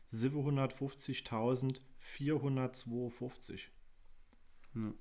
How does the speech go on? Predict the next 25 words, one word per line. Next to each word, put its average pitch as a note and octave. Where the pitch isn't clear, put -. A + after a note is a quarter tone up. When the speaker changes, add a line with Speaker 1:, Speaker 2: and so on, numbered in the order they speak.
Speaker 1:
Und A#2
zweitausendneunzehn A#2
nur B2
noch B2+
vierhundertsechzehntausenddreihundertvierundzwanzig. A2
Also G#2+
kann A2+
man A#2
ja A2
schon B2+
sehen, B2
dass, -
äh, A2
Modell A2+
der B2
klassischen A#2+
Ehe C#3+
auch A#2+
eher B2+
etwas, B2
was A#2
rückläufig G#2
ist, G2+
oder? C3+
Speaker 2:
Ja. G2